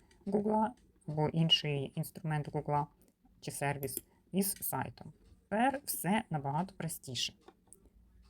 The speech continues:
Для того, щоб підключити ваш сайт до Google Аналітики, вам потрібно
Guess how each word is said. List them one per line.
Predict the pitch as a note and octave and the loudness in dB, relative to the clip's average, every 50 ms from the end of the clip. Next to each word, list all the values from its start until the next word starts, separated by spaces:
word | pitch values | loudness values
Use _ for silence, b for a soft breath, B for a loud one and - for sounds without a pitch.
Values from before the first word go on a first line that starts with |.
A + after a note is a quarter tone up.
| - - - - - - | -20 -20 -20 -20 -10 -4
Для | E3 E3 F#3+ F#3+ | 0 2 2 2
того, | F#3+ B3+ B3 A#3+ G3 | 2 2 4 4 4
щоб | - - - - F3+ E3 D3 - - - - - | 2 2 0 2 2 2 2 0 -4 -12 -10 -10
підключити | F3 E3 - - G#3 G#3 - - C#3+ C3 - C#3+ C#3 | -10 -6 -4 -4 -4 -2 -2 -2 -2 -2 -4 -2 -2
ваш | D3 C#3+ - - | -2 -2 -2 -4
сайт | - - C#3+ C3 B2+ B2 - - - - - | -4 -2 -2 -2 -2 -6 -10 -20 -20 -8 -4
до | D3 C#3 C#3 C3 B2+ b b b b b b - - - - | -2 -2 -2 -2 -6 b b b b b b -20 -20 -14 -6
Google | - D3+ D#3 C#3 C#3+ C3 | -4 -2 0 0 0 0
Аналітики, | C3+ C#3 C#3 D#3 G3 A#3+ A#3+ - B3+ - - G#3+ | 0 0 0 0 0 -2 -2 -4 -6 -4 -4 0
вам | D3 D3+ G3+ A#3 A3 - - - - - | 2 4 4 4 4 2 -2 -12 -10 -8
потрібно | D3 C3 - C#3 D3 - G3+ A#3 B3+ | -6 -4 -4 -4 -2 0 0 0 0